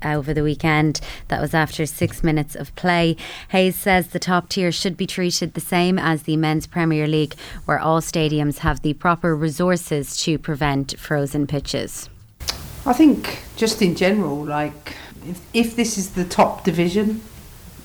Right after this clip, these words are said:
Speaker 2: for women's football, then we should be afforded exactly the same opportunity.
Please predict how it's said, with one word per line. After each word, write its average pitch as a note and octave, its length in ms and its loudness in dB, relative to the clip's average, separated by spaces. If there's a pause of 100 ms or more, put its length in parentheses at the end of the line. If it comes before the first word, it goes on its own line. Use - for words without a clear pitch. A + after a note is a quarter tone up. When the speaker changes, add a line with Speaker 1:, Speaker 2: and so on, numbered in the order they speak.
Speaker 2:
for - 200 -6
women's E3+ 380 0
football, G#3 560 4 (560)
then E3+ 260 0
we E3+ 120 0
should - 260 -2
be F3 140 4
afforded E3+ 600 4 (320)
exactly F#3 480 0
the E3 80 0
same E3+ 320 0
opportunity. D#3+ 880 -2